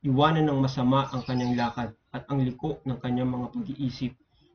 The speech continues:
apat mo lumambalik siya sa Panginoon, at siya'y maaawa sa kanya at sa ating Diyos, sapagkat siya ay magpapatawad ng sagana. Isaiah chapter fifty-five, verses six to seven.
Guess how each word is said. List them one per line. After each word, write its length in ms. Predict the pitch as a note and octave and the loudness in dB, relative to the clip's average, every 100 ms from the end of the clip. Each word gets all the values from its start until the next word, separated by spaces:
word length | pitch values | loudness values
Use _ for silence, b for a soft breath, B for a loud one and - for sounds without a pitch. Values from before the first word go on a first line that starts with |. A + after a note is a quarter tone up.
| - | -6
apat 320 | C#3 D3+ - | -4 -4 -4
mo 160 | C3+ C3 | 0 2
lumambalik 720 | B2+ B2+ B2+ B2 D3+ D3 - | 4 2 2 4 4 4 -4
siya 160 | C3 | -8
sa 80 | B2+ | -8
Panginoon, 480 | B2+ A#2+ A#2 B2+ A#2 - - _ _ _ _ - | -6 -4 -4 -4 -8 -10 -18 _ _ _ _ -4
at 80 | C3+ | -4
siya'y 240 | - D#3 | 0 2
maaawa 560 | D3+ B2 B2 C3+ C3 B2+ | 4 2 0 0 2 0
sa 160 | - B2 | -4 -6
kanya 400 | A#2+ A#2+ A2+ - _ | -4 -2 -6 -12 _
at 80 | C3+ | -8
sa 160 | - C3+ | -4 -2
ating 240 | C3+ C3+ B2 | -2 0 -2
Diyos, 400 | A#2 A#2+ - - _ _ _ | -2 -8 -10 -18 _ _ _
sapagkat 560 | - C3+ C3+ C3 B2 - | -8 -8 -6 -6 -8 -2
siya 320 | D3 D3 - C3+ | 2 2 0 0
ay 80 | B2 B2 A2 | 0 -2 0
magpapatawad 1040 | C3 B2+ - C3 - B2 C#3 C#3 C3 A2+ | 0 0 2 0 0 -8 0 2 2 -4
ng 240 | B2+ B2 - | -4 -4 -6
sagana. 480 | B2+ A#2+ A2+ A2+ - _ _ _ _ | -6 -6 -6 -8 -16 _ _ _ _
Isaiah 400 | C3+ C3 C#3+ C#3+ | -6 -2 2 2
chapter 320 | C3+ C3 C3 B2 | 0 -4 -4 -6
fifty-five, 640 | C3+ C3+ B2 C3+ C3 B2 | -6 -8 -6 -2 -2 -2
verses 300 | B2+ B2+ B2+ | -4 -6 -8
six 260 | C3+ C3 - | -8 -10 -12
to 60 | |
seven. 400 | C3 C3 A#2+ A#2 | -8 -6 -6 -8